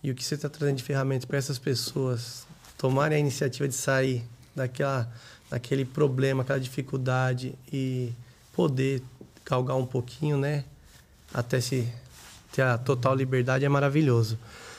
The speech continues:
Bom, minha rede social é D I Iglesias. O livro, a primeira parte tá pronta, tem a segunda. Essa vida de empreendedor não é fácil.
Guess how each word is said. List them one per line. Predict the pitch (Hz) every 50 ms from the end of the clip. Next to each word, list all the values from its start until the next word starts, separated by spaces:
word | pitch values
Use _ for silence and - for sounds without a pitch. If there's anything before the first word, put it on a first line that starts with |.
| - - -
Bom, | 143 139 139 123 123 135 -
minha | 196 147 147
rede | 139 135 156 156 151
social | - - 139 123 - - 147 139 139 139 139 139 -
é | 147 131 127 120 123 120 - -
D | - 131 135 170 202 208 - -
I | 165 170 - - -
Iglesias. | 160 147 143 131 127 127 135 160 165 151 175 180 175 - - - - - - - - - - - - - - - - - - - - - - - - - - - - - - -
O | - 160
livro, | 151 147 156 180 185 160 139 135 123 113 113 - - - - - - - - - - - - - - - - -
a | -
primeira | 127 - - 139 139 139 139 131
parte | - - - 127 120 -
tá | - 127
pronta, | 120 - - - 131 135 147 160 160 - 180 170 170 175 - -
tem | - - 143 143
a | 139
segunda. | 127 - - 139 131 131 127 135 143 156 160 160 165 170 170 - - - - - - - - - - - - - - - - - - - -
Essa | - - - 143
vida | 123 135 135 131
de | 135
empreendedor | 135 127 135 139 131 131 135 131 135 131
não | 131
é | 131 123
fácil. | 123 - - 131 139 156 156 - - - 147